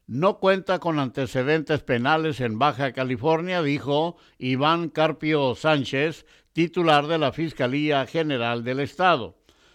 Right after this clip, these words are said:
Añadió que ya se informó a las fiscalías de diferentes estados del país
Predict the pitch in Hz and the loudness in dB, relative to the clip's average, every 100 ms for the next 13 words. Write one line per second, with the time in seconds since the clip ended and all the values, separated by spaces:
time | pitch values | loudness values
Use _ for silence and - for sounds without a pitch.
0 | _ - 131 143 156 165 202 202 185 165 | _ -2 0 2 0 2 0 0 -4 -2
1 | 175 - 170 147 123 123 139 170 165 139 | -2 -2 -4 -2 -4 -4 0 0 2 0
2 | - 160 - 131 139 165 151 131 139 143 | -2 -6 -2 -2 2 2 2 0 0 0
3 | 135 143 147 151 117 117 - 156 151 135 | 2 0 0 -4 -4 -6 0 0 2 -2
4 | 113 110 110 147 175 - | -4 -4 -2 -2 -4 -10